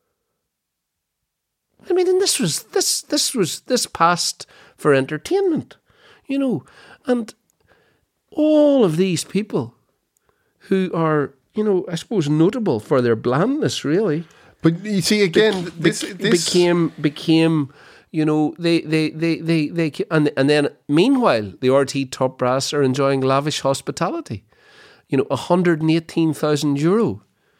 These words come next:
Speaker 1: to send six people to the Rugby World Cup. That's eighteen and a half grand apiece.
Speaker 2: Hmm.
Speaker 1: A hundred and thirty-eight thousand euro to buy, uh, ten-year tickets,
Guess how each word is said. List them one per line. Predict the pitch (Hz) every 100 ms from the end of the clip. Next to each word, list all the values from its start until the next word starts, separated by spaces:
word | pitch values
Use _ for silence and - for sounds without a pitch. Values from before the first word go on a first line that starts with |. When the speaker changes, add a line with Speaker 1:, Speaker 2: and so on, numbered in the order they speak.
| _ _ _ _
Speaker 1:
to | 143
send | - 143 139
six | - 196 - -
people | 175 185 165
to | 143
the | 139
Rugby | 131 139 135
World | 139 131
Cup. | - 214
That's | - 180 -
eighteen | 202 208 - 170
and | 151
a | 117
half | 131 131 -
grand | - 120 120 - -
apiece. | - 320 - - - -
Speaker 2:
Hmm. | 117 107 92 80 _ _ - -
Speaker 1:
A |
hundred | 143 226 208
and | 147
thirty-eight | - 202 247 269 240
thousand | - 170 135 131
euro | 123 123 110 - - - _
to | 143
buy, | 139 135 135 135 123 _ _ _ _ _ _ _ _
uh, | 143 - -
ten-year | 170 175 170 165 151
tickets, | - 208 165 - -